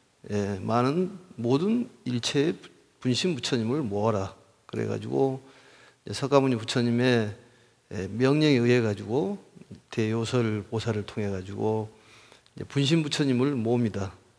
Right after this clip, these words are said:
근데 이제 분신 부처님을 모으다 보니까, 어,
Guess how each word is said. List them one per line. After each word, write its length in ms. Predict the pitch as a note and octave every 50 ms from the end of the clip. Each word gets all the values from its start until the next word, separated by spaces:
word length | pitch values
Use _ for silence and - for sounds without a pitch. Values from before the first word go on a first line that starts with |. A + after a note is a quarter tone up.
| - - - - - - - - - - - - _ _ _ _
근데 160 | - D#3 D#3
이제 120 | D3+ D3 C3+
분신 320 | C#3 - E3 D#3 F#3 F#3+
부처님을 420 | F#3 F3 F3+ - F3+ F3 E3+ D#3 C#3+
모으다 360 | B2+ C3 C#3+ D#3 D#3 D#3+ D3
보니까, 720 | C3 C#3 B2+ C3+ B2+ - D#3+ D#3 C#3 G#2+ G2+ G2 F#2+ - - - _ _ _ _ _ - -
어, 640 | A2 G#2 G#2 G#2+ G#2 G#2 G#2 G#2 G2+ G2+ G2 G2+